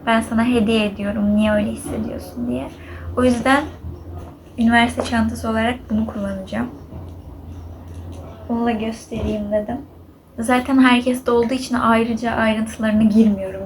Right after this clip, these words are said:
yani. Üniversitede, e, dok-, on kızdan dokuzunun kullandığı o çanta.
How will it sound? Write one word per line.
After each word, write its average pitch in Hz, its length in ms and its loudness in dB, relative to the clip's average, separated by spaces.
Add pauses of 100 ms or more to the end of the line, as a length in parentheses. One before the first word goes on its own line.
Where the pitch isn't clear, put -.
yani. 214 360 -6 (580)
Üniversitede, 233 880 4 (220)
e, - 140 -2
dok-, 220 420 0 (260)
on 226 220 8
kızdan 220 460 4
dokuzunun 208 680 2 (200)
kullandığı 202 540 2
o 208 120 6
çanta. 202 560 -4